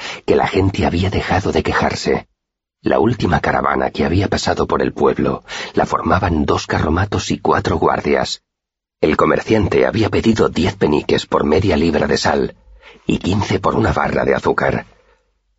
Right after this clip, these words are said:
No llevaba pimienta, canela ni chocolate. Tenía un pequeño saco de café, pero quería dos talentos de plata por él. Al principio la gente se había reído de esos precios.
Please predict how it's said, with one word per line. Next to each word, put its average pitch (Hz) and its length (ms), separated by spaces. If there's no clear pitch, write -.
No 76 140
llevaba 76 380
pimienta, 76 600
canela 95 440
ni 80 140
chocolate. 71 640
Tenía 107 280
un 113 100
pequeño 123 340
saco 101 280
de 69 100
café, - 400
pero 64 200
quería 90 360
dos 82 240
talentos 76 500
de 76 100
plata 78 300
por 64 160
él. 62 300
Al 69 160
principio 80 520
la 87 120
gente 87 340
se - 140
había 82 220
reído 76 380
de 71 120
esos 71 220
precios. - 540